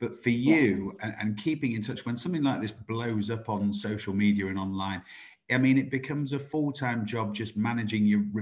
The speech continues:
Speaker 2: Yeah.
Speaker 1: replies to people, doesn't it?
Speaker 2: Yeah, definitely. I mean, I have, I have taken,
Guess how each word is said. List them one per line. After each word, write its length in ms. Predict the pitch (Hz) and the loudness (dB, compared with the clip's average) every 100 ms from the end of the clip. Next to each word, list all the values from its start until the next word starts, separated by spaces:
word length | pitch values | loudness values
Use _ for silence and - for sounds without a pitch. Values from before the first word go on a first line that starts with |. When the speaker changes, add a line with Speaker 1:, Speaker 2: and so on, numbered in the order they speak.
| - | 2
Speaker 2:
Yeah. 180 | 214 180 | 4 4
Speaker 1:
replies 260 | 160 151 - | 0 -8 -8
to 100 | 135 | -2
people, 300 | 120 - 85 | -2 -2 -6
doesn't 260 | 113 151 | -4 -4
it? 140 | 104 - _ _ _ _ 220 | -6 -8 _ _ _ _ 0
Speaker 2:
Yeah, 300 | 208 202 214 214 _ - | 2 2 0 -4 _ 4
definitely. 580 | 254 - 220 190 202 - - - | 4 8 6 8 4 4 -8 2
I 60 | 240 | 8
mean, 160 | 269 | 10
I 60 | 269 | 10
have, 240 | 285 294 - 277 | 8 6 2 2
I 80 | |
have 200 | 269 311 - | 6 4 2
taken, 540 | - 294 277 277 214 | -4 -4 -4 -6 -6